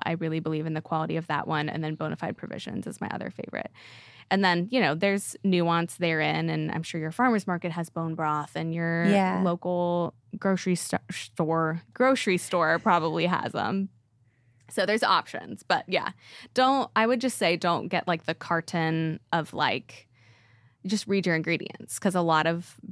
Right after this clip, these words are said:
Speaker 1: broths are like, "Surprise, we put yeast extract and cane
Speaker 2: Mm.
Speaker 1: sugar and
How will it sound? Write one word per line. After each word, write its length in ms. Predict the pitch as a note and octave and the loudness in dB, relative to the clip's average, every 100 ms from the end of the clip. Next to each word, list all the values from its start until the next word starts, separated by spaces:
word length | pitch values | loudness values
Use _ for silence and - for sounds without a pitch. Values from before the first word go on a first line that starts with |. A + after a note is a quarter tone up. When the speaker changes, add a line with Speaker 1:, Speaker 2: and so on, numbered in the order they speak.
| - | -6
Speaker 1:
broths 500 | - D3+ C#3 D#3+ - - | 2 2 2 -2 -6 -2
are 120 | F#3 | -2
like, 240 | E3+ D#3+ | 0 -4
"Surprise, 1000 | - - A#3 - C#4+ C#4+ C4 B3+ B3 A#3 | -4 -4 -4 0 2 4 4 4 2 2
we 100 | G3 | -2
put 180 | F#3+ A#3+ | 0 -2
yeast 420 | G#3+ C4+ D#4 - - | 0 0 0 0 -2
extract 680 | A3 - - A3+ A3+ A3+ - | -2 -4 0 2 2 0 0
and 200 | B3+ B3+ | 2 2
cane 420 | G#3+ D4 D#4 D4+ | 2 2 4 2
Speaker 2:
Mm. 20 | |
Speaker 1:
sugar 680 | C#4+ B3 A3+ A#3 A3+ A3+ A3+ | 2 2 2 2 4 4 2
and 440 | - G#3+ G#3+ G#3 | 2 2 2 0